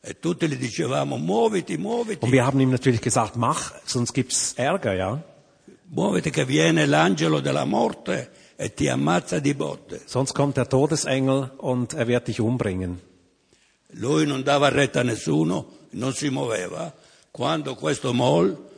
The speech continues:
Speaker 1: si è accorto di lui, "Was machst du hier? Arbeit, Arbeit!"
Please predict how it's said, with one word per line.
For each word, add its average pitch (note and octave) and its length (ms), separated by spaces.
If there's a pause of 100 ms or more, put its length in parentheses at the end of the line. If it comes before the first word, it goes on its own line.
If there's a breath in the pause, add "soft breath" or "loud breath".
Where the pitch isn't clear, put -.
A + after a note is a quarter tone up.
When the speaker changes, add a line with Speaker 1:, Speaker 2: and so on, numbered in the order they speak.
(140 loud breath)
Speaker 1:
si - 200
è A#2 40
accorto B2 540
di G#2 140
lui, - 680
"Was - 240
machst - 360
du D4+ 100
hier? B3 280
Arbeit, D#4+ 720
Arbeit!" G#3+ 500